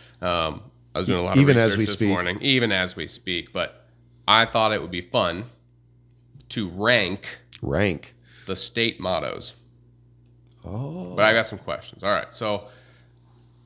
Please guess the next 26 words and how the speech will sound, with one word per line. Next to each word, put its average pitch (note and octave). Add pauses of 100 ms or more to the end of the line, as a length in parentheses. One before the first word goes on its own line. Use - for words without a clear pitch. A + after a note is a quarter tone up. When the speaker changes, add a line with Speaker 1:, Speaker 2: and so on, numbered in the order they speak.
(320)
Speaker 1:
how A2
many A#2+
states G2+
are G2
there? G2+ (960)
Speaker 2:
Fifty. F#3+ (500)
Speaker 1:
Not -
fifty-two? C#3 (640)
Speaker 2:
Not A#2
yet. F2+ (120)
Speaker 1:
Okay. - (720)
Speaker 2:
Give A2+
'em A2
a -
couple G#2
more F#2+
sessions. - (240)
Speaker 1:
Uh-huh. E2+ (360)
All A2+
right. F#2+ (380)
How C#3+
many A2 (540)
of G3
the G3+
state A#2+
mottos E2